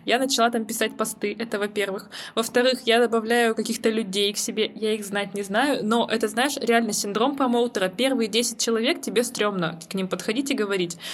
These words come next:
типа, «Здрасте, мордасте». А потом ты такой уже, типа, «Погнали, это, все, все, все на мази».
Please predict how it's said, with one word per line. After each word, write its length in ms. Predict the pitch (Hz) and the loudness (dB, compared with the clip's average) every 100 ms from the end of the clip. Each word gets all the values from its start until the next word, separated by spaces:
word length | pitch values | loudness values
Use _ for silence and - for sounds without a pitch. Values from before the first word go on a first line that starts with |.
| - | -12
типа, 200 | - - | -8 -2
«Здрасте, 380 | 214 240 269 - | 2 2 2 0
мордасте». 520 | 269 262 190 180 - - - - - | 0 2 0 -2 -6 -10 -10 -10 -4
А 80 | 202 | -2
потом 380 | 247 262 392 392 | 0 2 0 0
ты 80 | |
такой 360 | 277 240 240 240 | -2 2 4 4
уже, 120 | 233 | 2
типа, 280 | 220 233 226 | -2 -4 -4
«Погнали, 720 | 214 254 262 269 294 254 190 - - - - | -2 -2 2 2 4 2 0 -8 -20 -20 -12
это, 240 | 220 196 | -6 -4
все, 240 | 180 - - | -2 -4 -2
все, 300 | - 269 269 | 2 2 4
все 180 | 277 277 | 2 2
на 160 | 262 | 2
мази». 420 | 247 240 214 165 | 0 0 0 -2